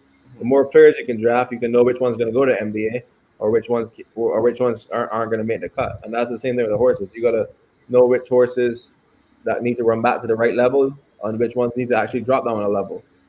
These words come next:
until you find the one that's worth holding on to and trying to develop, because most of them are just what they are. They're not,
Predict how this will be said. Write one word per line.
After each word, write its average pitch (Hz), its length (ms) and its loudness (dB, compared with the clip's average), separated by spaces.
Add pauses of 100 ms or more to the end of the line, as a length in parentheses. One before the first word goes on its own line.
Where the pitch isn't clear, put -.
(220)
until 113 240 0
you 123 140 2
find 123 260 -2
the 113 60 6
one 113 180 0
that's 104 180 -2
worth 117 400 0 (240)
holding 110 260 -2
on 117 220 -2
to 117 120 2
and 107 140 -4
trying 113 180 -2
to 110 60 -4
develop, 107 440 -4
because 107 280 -2 (1000)
most 151 320 6
of 147 60 0
them 131 260 0
are 110 200 0
just 117 180 -2
what 117 160 0
they 110 80 0
are. 104 220 2
They're 107 120 -2
not, 104 180 -4